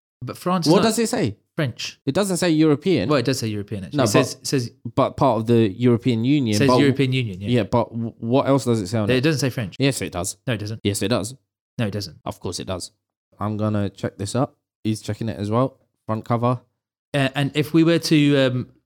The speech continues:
Speaker 1: it says European Union.
Speaker 2: Nope.
Speaker 1: It says French European Union.
Speaker 2: You can pull it up on the screen.
Speaker 1: Can we?
Speaker 2: If you go to images and
Speaker 1: Can we
Speaker 2: drag
Speaker 1: have,
Speaker 2: it on
Speaker 1: can we
Speaker 2: there.
Speaker 1: have a look? Oh, French Republic.
Speaker 2: Oh.
Speaker 1: Republic of France.
Speaker 2: Oh.
Speaker 1: Okay, but
Speaker 2: Oh my
Speaker 1: like,
Speaker 2: goodness.
Speaker 1: I know,
Speaker 2: It
Speaker 1: but
Speaker 2: doesn't say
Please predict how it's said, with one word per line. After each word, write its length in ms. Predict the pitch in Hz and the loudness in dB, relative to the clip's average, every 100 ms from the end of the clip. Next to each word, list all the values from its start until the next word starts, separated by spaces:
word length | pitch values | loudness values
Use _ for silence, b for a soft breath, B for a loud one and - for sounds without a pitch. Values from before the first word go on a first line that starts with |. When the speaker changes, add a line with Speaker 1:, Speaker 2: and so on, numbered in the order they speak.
| _ _ _ | _ _ _
Speaker 1:
it 80 | 117 | -6
says 200 | 127 113 | -4 -2
European 320 | 120 113 107 | -4 -4 -6
Union. 240 | 113 101 98 _ _ | -6 -8 -12 _ _
Speaker 2:
Nope. 340 | 110 139 - _ _ - | 2 2 0 _ _ -6
Speaker 1:
It 40 | |
says 140 | 135 | -4
French 320 | - 151 135 143 | -2 -4 -2 -2
European 320 | 139 135 139 | -2 -2 -4
Union. 300 | 143 175 185 | -2 -4 0
Speaker 2:
You 140 | 127 123 | 2 4
can 120 | 127 | 4
pull 160 | 139 151 | 4 2
it 60 | |
up 200 | 139 143 | 2 0
on 120 | 143 | 0
the 60 | 135 | 0
screen. 360 | - 156 170 185 _ _ _ | 2 0 2 -2 _ _ _
Speaker 1:
Can 80 | 117 | -8
we? 160 | 156 - _ | -8 -10 _
Speaker 2:
If 120 | 117 | -4
you 40 | 117 | 2
go 120 | 123 | 2
to 120 | 127 127 | 2 2
images 500 | 143 139 147 147 - _ | 2 2 0 0 -8 _
and 80 | 110 | -2
Speaker 1:
Can 0 | |
we 40 | |
Speaker 2:
drag 180 | 117 120 | 0 0
Speaker 1:
have, 20 | |
Speaker 2:
it 80 | 123 | 0
on 120 | 120 | 0
Speaker 1:
can 40 | 123 | 2
we 20 | |
Speaker 2:
there. 60 | 143 | 2
Speaker 1:
have 80 | 135 | 2
a 20 | |
look? 240 | 143 - _ _ _ _ _ _ - | -4 -6 _ _ _ _ _ _ -6
Oh, 140 | 127 | -4
French 480 | 107 135 131 - - | -4 -8 -8 -10 -12
Republic. 640 | 113 - 120 104 104 _ _ _ | -12 -8 -10 -10 -16 _ _ _
Speaker 2:
Oh. 140 | 254 131 | 2 2
Speaker 1:
Republic 420 | - 123 120 - | -2 -8 -8 -10
of 80 | 107 | -12
France. 360 | 120 110 - | -10 -10 -2
Speaker 2:
Oh. 260 | 277 196 - _ _ _ 175 | 2 2 0 _ _ _ -4
Speaker 1:
Okay, 160 | 202 | 0
but 160 | 135 131 | 0 2
Speaker 2:
Oh 40 | |
my 100 | 294 | 2
Speaker 1:
like, 80 | 208 | 4
Speaker 2:
goodness. 380 | 311 269 127 - - | 2 2 0 -2 -4
Speaker 1:
I 100 | 151 | 0
know, 80 | 202 | 2
Speaker 2:
It 80 | 220 | 4
Speaker 1:
but 40 | |
Speaker 2:
doesn't 260 | 339 285 277 | 4 2 0
say 360 | - 269 202 | 2 2 2